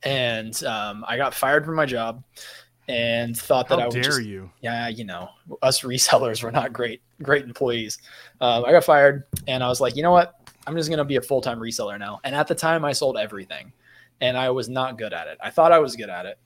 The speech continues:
Speaker 1: because, you know, my ninety-day total looked nice, but I also had a job that was paying my bills. So,
Speaker 2: Oh.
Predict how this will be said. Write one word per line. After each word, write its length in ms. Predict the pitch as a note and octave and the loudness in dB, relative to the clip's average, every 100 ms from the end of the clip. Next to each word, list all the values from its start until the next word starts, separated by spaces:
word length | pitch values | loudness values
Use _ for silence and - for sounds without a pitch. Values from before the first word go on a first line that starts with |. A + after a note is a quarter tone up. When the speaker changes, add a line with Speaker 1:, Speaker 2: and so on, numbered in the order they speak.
| _ | _
Speaker 1:
because, 500 | A#2+ B2 B2+ A2+ G#2+ | -12 -6 -4 -4 -4
you 80 | A#2+ | -6
know, 100 | A#2 | -8
my 140 | A2+ A2 | -8 -8
ninety-day 440 | A#2 A#2+ A#2 G#2+ | -8 -8 -10 -10
total 340 | - B2 C3+ | -6 -4 -2
looked 200 | C3+ C3 | -2 -4
nice, 440 | C3 C3+ C#3 - - | -4 -4 -2 -4 -4
but 200 | C3 A#2+ | -2 -2
I 60 | |
also 260 | A#2+ B2 C3 | 0 0 0
had 100 | B2 | -2
a 40 | A2 | -4
job 360 | - A2+ A#2 | -8 -8 -6
that 80 | B2+ | -6
was 80 | B2+ | -8
paying 200 | - C3+ | -8 -6
my 100 | C3+ | -4
bills. 380 | C3+ C#3 C3+ - | 2 2 0 -6
So, 320 | - A#2+ A2 | -8 -8 -8
Speaker 2:
Oh. 440 | A2 G#2+ G#2+ G#2 | -14 -14 -14 -16